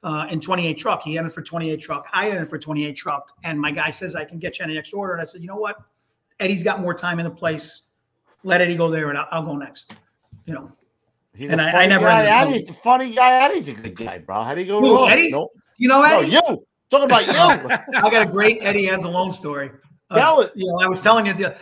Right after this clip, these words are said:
Speaker 1: so I shouldn't, but so we're jumping a little bit ahead, but we're, you know, we're in sixty-nine engine. It was one of those nights up there, you know, we used to get real busy in the wintertime up there. We called it the winter offensive.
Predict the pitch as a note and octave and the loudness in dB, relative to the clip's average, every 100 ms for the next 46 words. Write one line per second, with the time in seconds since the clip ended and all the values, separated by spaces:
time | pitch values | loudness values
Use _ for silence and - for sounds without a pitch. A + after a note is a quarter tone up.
0 | - - F#3+ F3 - G3 F3+ A#3 G3+ F3 | -18 -4 0 0 -2 -6 -6 -10 -8 -8
1 | F3 _ _ _ _ - G#3+ F#3+ F#3 - | -8 _ _ _ _ -8 -4 -2 -4 -12
2 | _ _ _ _ _ _ - - A#3+ A3 | _ _ _ _ _ _ -20 -18 -4 -2
3 | - C#4 A#3 A3+ G3+ F3+ F#3+ D#3+ G3 G3 | 2 0 2 2 2 0 0 -2 -4 -6
4 | G3 F#3+ F#3 F3+ F#3+ - G#3+ - F3+ E3 | -6 -8 -8 -8 -8 -10 -10 -8 -8 -6
5 | E3 E3 A3 G#3+ D4+ C#4+ G#3 G3+ F#3+ F#3+ | -8 -8 -8 -6 -2 -2 -2 -6 -6 -8
6 | F#3 F3+ F3+ G#3+ G#3+ A3+ B3+ C4 F#3+ F#3 | -6 -6 -6 -8 -8 -6 -6 -4 -4 -2
7 | F3+ E3+ D3+ C#3 - _ _ - E3+ D#3 | -2 -4 -6 -10 -14 _ _ -8 -6 -4
8 | E3 D#3+ D#3+ D3 C#3 D3+ D3 D3+ F#3 E3+ | -6 -6 -6 -6 -8 -10 -14 -8 -8 -8
9 | D#3 D3+ E3 D#3+ C#3+ E3+ E3 - C3+ | -8 -8 -6 -8 -8 -10 -12 -12 -20